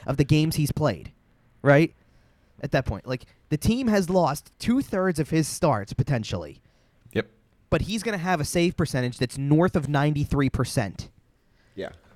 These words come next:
Speaker 1: How does that work, you know, or whatever? Now, they come back and they win the game, so he's four three and two instead,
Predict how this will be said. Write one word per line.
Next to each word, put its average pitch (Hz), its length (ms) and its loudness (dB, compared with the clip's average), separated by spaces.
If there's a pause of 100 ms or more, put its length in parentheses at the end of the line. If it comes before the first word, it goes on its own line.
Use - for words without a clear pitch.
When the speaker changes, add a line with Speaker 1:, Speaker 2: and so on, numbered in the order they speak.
(160)
Speaker 1:
How 175 300 4
does 180 200 4
that 170 200 0
work, 113 400 -2 (160)
you 139 140 0
know, 131 220 4
or 135 120 4
whatever? 131 240 4 (140)
Now, 156 100 4
they 160 100 4
come 190 220 0
back 180 220 4
and 165 120 -2
they 151 60 0
win 147 200 0
the 143 60 -2
game, 143 220 -2
so 147 100 0
he's 135 140 2
four 143 240 0
three 143 320 -2
and 127 100 -4
two 131 240 -2
instead, 123 500 -4